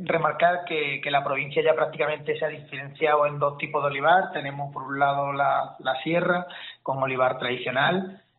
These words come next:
a-, olivar, eh, aceite, eh, excelente, y también tenemos la, la, la campiña con olivar principalmente superintensivo y también intensivo. Eh, en cuanto a, lo, a,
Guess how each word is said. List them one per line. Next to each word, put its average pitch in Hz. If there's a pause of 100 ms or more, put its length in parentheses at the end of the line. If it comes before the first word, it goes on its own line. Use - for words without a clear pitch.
a-, -
olivar, 117 (240)
eh, 123
aceite, 135
eh, 123
excelente, 143
y 139
también 131
tenemos 147
la, 127 (100)
la, 120 (140)
la 120
campiña 175
con 143
olivar 120 (800)
principalmente 147
superintensivo 143
y 165
también 131
intensivo. 143 (480)
Eh, 120
en 143
cuanto 139
a, 123
lo, 117
a, -